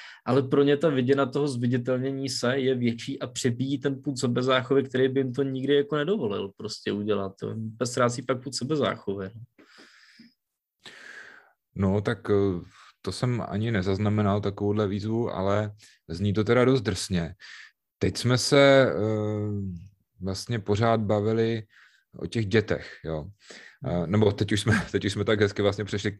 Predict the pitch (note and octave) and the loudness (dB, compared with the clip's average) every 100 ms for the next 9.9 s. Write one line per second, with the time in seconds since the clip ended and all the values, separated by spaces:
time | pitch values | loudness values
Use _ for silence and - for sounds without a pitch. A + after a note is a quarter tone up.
0 | - A2 A2 - _ - G2+ G2 F#2 G2+ | 0 4 4 2 _ -2 2 2 0 2
1 | G2 G2 F2+ - - F#2 G2 F#2 G2+ G#2 | 2 2 -4 -6 -8 -4 0 0 0 -2
2 | F#2+ - G2+ F#2 E2 G2+ - - - - | -2 -4 0 0 0 -6 -18 -20 -20 -20
3 | - _ _ _ - _ - F#2+ G#2 B2+ | -20 _ _ _ -20 _ -8 -2 0 0
4 | B2+ A#2+ B2 B2 B2 A2+ G1+ F#2+ G2 G#2 | 2 2 4 4 2 -2 -6 -8 -4 -2
5 | G2 A2 A2+ A#2+ B2+ A#2 A2+ A#2+ A2 A#2+ | -2 -2 -4 -2 0 0 -2 -2 -2 -4
6 | G#2+ A#2+ A#2 A2+ G#2 _ _ _ _ A2+ | -2 2 2 0 -6 _ _ _ _ 0
7 | A#2 A2 A#2 A#2 G2 G#2 G2 G2+ A#2 G2 | 4 4 4 4 4 4 4 2 2 0
8 | G2 G#2 G2+ - A2 F#2+ F2+ F#2+ G#2+ F#2 | 0 0 -2 -2 -2 2 2 4 2 0
9 | F2+ - - G2+ G2 G#2 G#2 G#2+ A2 | -4 -8 -6 -2 -2 0 0 -2 -4